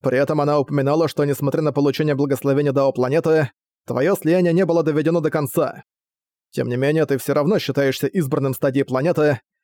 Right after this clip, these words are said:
и входишь в тройку сильнейших этого поколения.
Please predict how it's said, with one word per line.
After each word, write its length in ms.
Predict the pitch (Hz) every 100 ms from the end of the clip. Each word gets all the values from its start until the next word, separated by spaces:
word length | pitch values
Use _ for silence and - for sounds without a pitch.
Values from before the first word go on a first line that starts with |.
| _
и 140 | 131
входишь 340 | 127 220 185 147
в 80 | -
тройку 300 | 190 175 156
сильнейших 480 | 147 160 180 143
этого 200 | 143 156
поколения. 720 | 147 151 156 147 120 82 -